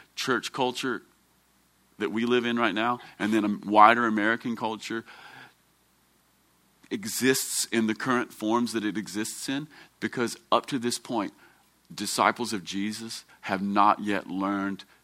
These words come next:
to give, to pray, and to fast in secret. I think,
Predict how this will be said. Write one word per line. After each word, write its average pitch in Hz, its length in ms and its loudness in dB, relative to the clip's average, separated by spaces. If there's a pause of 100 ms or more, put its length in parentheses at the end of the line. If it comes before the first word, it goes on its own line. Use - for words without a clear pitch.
(120)
to 101 120 -8
give, 95 580 -6
to - 220 -16
pray, 90 460 -6
and 80 120 -14
to 82 120 -16
fast - 480 -12
in 85 100 -12
secret. - 420 -18 (840)
I 120 100 -2
think, 123 220 -4